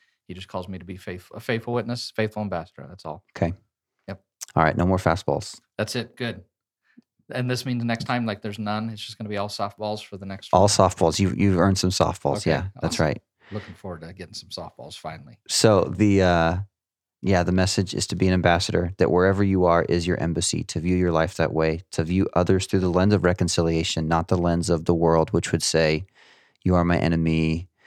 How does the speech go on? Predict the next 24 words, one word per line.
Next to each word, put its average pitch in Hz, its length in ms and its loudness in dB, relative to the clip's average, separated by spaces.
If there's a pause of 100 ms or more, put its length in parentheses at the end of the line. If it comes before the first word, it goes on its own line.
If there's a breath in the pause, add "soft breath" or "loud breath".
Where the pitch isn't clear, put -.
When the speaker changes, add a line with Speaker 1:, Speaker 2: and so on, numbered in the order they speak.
(240 soft breath)
Speaker 2:
We 85 100 2
have 85 140 2
different 85 320 2
agendas, 82 560 2
therefore 80 440 0
we 80 100 -2
cannot 87 340 -2
coexist." 82 840 0
But - 240 2 (160)
everybody 92 600 4
has, 82 480 2 (540)
um, 76 640 -2 (1800)
everybody 95 380 4
is 95 100 4
a 98 60 4
reflection 95 400 4
of 95 100 0
God, 123 300 -2
right? 101 320 2
They 95 100 2
Speaker 1:
Yep. 92 60 2
Speaker 2:
have 92 180 2
his 98 160 2
image 101 360 -2